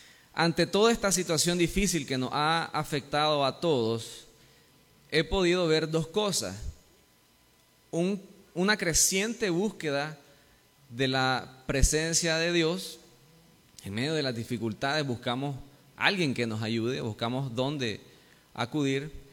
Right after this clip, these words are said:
Pero juntamente con la búsqueda de algunos por la presencia de Dios, también he visto un creciente rechazo por Dios. Entonces alguien busca a Dios,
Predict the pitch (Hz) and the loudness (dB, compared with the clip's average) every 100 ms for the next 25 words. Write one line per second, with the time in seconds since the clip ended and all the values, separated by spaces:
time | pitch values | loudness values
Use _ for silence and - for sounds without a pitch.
0 | - - - 160 185 214 233 214 226 226 | -20 -6 2 4 4 2 0 0 0 0
1 | 196 175 165 156 151 180 - 208 185 160 | 0 0 -2 0 4 4 4 2 2 2
2 | 147 139 202 160 127 131 120 117 117 127 | 0 0 -2 -2 -2 -2 -2 -4 -4 -4
3 | 131 156 147 147 160 147 160 156 147 147 | -4 0 0 0 -4 -4 -2 -2 -2 -4
4 | 156 160 131 117 117 135 135 175 175 87 | -4 -4 -2 -2 -2 -2 0 0 0 -4
5 | - - - - _ - 117 117 120 92 | -12 -20 -20 -20 _ -8 -6 -2 -2 -4
6 | - - _ _ _ - - 131 156 - | -12 -20 _ _ _ -12 -4 -2 0 0
7 | 165 175 185 185 - - - _ _ 143 | 0 0 -2 -2 -8 -20 -20 _ _ 0
8 | 170 185 175 165 143 147 170 175 - | 0 2 0 0 2 2 0 0 -6